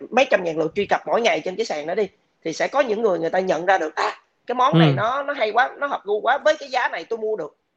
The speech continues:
Speaker 1: Tại vì bản chất là mình tự định giá cái mình thích mà. Đó,
Speaker 2: Ừ.
Speaker 1: thì mình sẽ, mình, mình sẽ mua cái đó. Ví dụ vậy. Thì,
Speaker 2: Ừ.
Speaker 1: thì cái cơ hội để khai thác toàn bộ tiềm năng cho cái sản phẩm đó nó tốt. Và mình được một cái yên tâm nữa là gì? Nó là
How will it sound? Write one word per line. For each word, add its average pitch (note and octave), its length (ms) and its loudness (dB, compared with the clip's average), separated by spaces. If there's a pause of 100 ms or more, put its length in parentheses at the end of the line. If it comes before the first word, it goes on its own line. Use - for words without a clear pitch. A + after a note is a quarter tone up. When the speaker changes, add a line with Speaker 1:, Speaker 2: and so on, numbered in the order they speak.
Speaker 1:
Tại G3 120 -4
vì G#3+ 160 -6 (340)
bản G#3 160 -4
chất D4+ 160 -2
là A#3 100 -2
mình F#3 240 -6
tự F3+ 140 -4
định G3 140 -10
giá A3 200 -2
cái D#4+ 120 -6
mình - 160 -12
thích D#4+ 160 -10
mà. G4 80 -12 (400)
Đó, - 200 0
Speaker 2:
Ừ. F3 180 8
Speaker 1:
thì C3+ 80 0
mình - 160 -10
sẽ, G3+ 260 -6
mình, F#3+ 240 -8
mình E3 140 -6
sẽ F#3+ 80 -4
mua G#3+ 140 -2
cái G#3 140 -4
đó. G#3 140 -6 (240)
Ví B3+ 100 -6
dụ F#3 160 -2
vậy. D3+ 160 -4 (340)
Thì, E3+ 240 -2
Speaker 2:
Ừ. D3+ 260 4
Speaker 1:
thì B2 200 2
cái A#3+ 160 -2
cơ G#3 140 4
hội D#3+ 280 0
để E3+ 80 0
khai F#3 180 -2
thác - 220 -6
toàn D#3 180 -2
bộ D#3 120 -2
tiềm D#3+ 220 -6
năng F3 200 -4
cho F#3 100 -8
cái G#3 120 -6
sản F3 220 -12
phẩm D#3 240 -4 (380)
đó F#3+ 160 6
nó B3 80 0
tốt. B3 320 2
Và E3 360 4
mình F#3 200 -6
được F#3 180 -2
một E3+ 120 -4
cái - 100 -4
yên G3+ 160 -8
tâm F#3+ 180 -2
nữa G3 60 0
là G#3 100 0
gì? D#3+ 200 -6 (560)
Nó G#3 260 0
là D3+ 480 -4